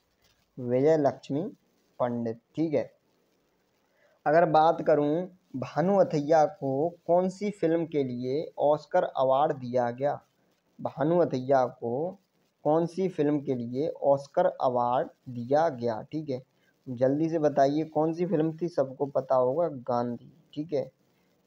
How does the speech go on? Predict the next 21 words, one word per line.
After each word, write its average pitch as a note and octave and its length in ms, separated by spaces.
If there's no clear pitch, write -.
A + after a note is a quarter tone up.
ये D3+ 120
गांधी D3 480
फिल्म D#3 280
के D#3 140
लिए C3+ 420
इनको C#3 420
कौन D#3 200
सा E3+ 120
अवार्ड E3+ 240
मिला D#3 260
था, E3+ 180
ठीक F3 140
है, C#3+ 160
ऑस्कर। C3+ 400
इसके F3 340
बाद C#3 500
अगला D#3+ 340
क्वेश्चन C#3 460
है, A#2 260
भारत C3 380
की F3 200